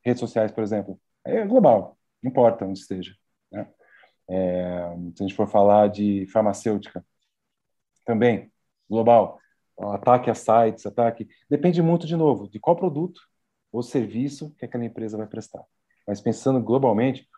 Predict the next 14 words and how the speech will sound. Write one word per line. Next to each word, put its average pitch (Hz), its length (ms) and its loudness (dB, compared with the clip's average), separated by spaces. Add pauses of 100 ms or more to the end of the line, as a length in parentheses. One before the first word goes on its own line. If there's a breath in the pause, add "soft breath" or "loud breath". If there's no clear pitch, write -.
(120)
o - 40 -8
Brasil 117 280 4
hoje 120 320 0 (100)
não 135 160 -4
vejo 123 300 -2
como 131 300 -4
maior, 110 540 0 (600)
é, 104 460 -2 (180)
como 107 180 -6
maior 110 260 2
risco 107 360 -6
na 113 60 -4
América 110 260 -8
Latina. 123 400 -10